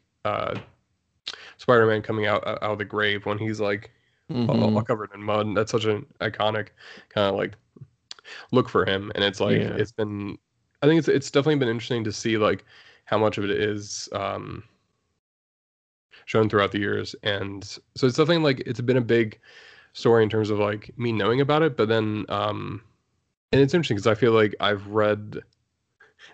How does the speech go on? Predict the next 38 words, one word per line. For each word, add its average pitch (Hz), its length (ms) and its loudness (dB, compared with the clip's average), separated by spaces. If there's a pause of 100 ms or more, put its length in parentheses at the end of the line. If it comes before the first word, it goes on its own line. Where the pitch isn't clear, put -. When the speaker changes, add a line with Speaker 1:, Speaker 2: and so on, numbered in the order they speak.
(160)
Speaker 1:
in, 113 100 0
like, 117 260 0 (280)
a 120 60 2
weird 113 260 4
backwards 104 400 -2
way, 104 300 -2
I've 101 220 -8
read 104 180 -2
everything 101 320 -2
that's, 101 200 -6
like, 98 200 -4 (120)
connected 117 420 0
Speaker 2:
Mm-hmm. 113 280 4
Speaker 1:
to 101 100 -4
Kraven's - 160 -18
Last 104 220 -8
Hunt 101 300 -4
instead 104 440 -2
of 101 220 -6 (180)
Kraven's 98 320 -4
Last 101 200 -10
Hunt, 101 280 -4
where, 120 180 4
Speaker 2:
Yeah. 123 80 2
Speaker 1:
like, - 220 0 (760)
I 104 100 0
also 107 240 0
read, 104 360 0
um, 101 520 -4 (640)
our 101 80 -4
brother 104 200 0
Kevin, 113 480 -2
he 110 240 -4
had 101 580 0
the 110 120 0
Speaker 2:
Mm-hmm. - 20 4
Speaker 1:
issues 104 680 -6
of, 104 380 -6